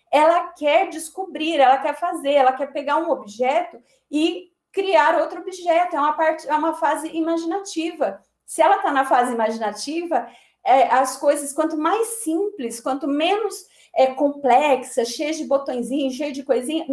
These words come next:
é melhor pra ela, porque ela pode agir sobre aquele brinquedo. Ela pode, a, a, o brinquedo pode ser casinha, pode ser ao mesmo tempo um castelo, depois ele pode ser um carro,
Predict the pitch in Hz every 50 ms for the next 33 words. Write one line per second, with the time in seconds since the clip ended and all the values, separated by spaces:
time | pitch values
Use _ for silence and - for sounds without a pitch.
0 | 262 - 311 320 320 359 370 370 349 294 294 311 339 339 330 277 262 240 226 208
1 | 196 190 185 - - - _ _ - 320 320 - 370 294 277 285 285 285 302 294
2 | 277 277 302 320 320 349 330 269 269 294 302 330 381 - _ _ _ _ - -
3 | - 294 269 - 269 269 285 302 269 269 233 269 302 330 330 - 320 277 269 262
4 | 254 254 254 - _ _ - 220 233 247 262 254 - 269 254 269 254 254 269 285
5 | 269 - - _ _ - 226 240 226 233 226 - - 240 233 240 240 262 254 294
6 | 277 262 262 269 262 262 247 240 - - 262 247 240 - 269 269 262 262 277 285
7 | 294 302 302 302 330 330 - 277 240 233 233 240 - - 254 233 240 240 240 240
8 | 233 233 240 240 233 233 - 262 240 233 233 240 233 233 247 240 240 - - 330
9 | 277 285 285 294 294 294 240 247 233 - 254 240 240 262 240 233 233 233 262 226
10 | 226 - - - 247 240 254 320 - - 339 311 302 311 - - 320 -